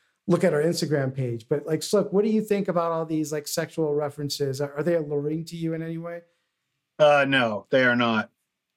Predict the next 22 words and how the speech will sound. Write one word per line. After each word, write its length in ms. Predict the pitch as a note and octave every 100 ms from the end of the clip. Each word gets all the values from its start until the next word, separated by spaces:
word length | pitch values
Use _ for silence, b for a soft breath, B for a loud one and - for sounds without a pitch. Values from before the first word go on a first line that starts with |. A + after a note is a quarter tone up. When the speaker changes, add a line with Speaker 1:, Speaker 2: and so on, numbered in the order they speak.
| -
Speaker 2:
But, 260 | D#3+ D#3+
uh, 340 | D#3 D3+ C#3+ C#3
yeah, 200 | - F#3
I 100 | C3+
think 220 | D3 G3+ F#3+
they're 100 | C3+
funny. 540 | - C#3+ B2+ G2+ A2+ _ _ _ _ _ _ _ _ _ _ _ _ _ _ _ _ _ -
Speaker 1:
Yeah. 360 | D3 C3 A2+ A2+ _ _ _ _ _ _
Did 200 | - G#3
any 320 | G#3+ G3+ G3 G3+
particular 520 | G3 F#3+ F#3+ F#3+ F3+
ones 360 | F3 F3+ F3+
that 240 | D#3 E3+ E3
you, 320 | E3 D#3+ E3
uh, 300 | D#3 D3+ D3 - _ _ _ -
m-, 220 | D#3 D#3+
made 180 | D#3+ D#3+
you 120 | D#3+
laugh 280 | D#3+ D#3 D3+
the 80 | -
most? 560 | D3 D3 D#3+ D#3+ - - _ _ _ _ _ _ _ _ _ _ _ _ _ -
Speaker 2:
Um, 560 | A#3 A#3+ A#3+ A#3+ A#3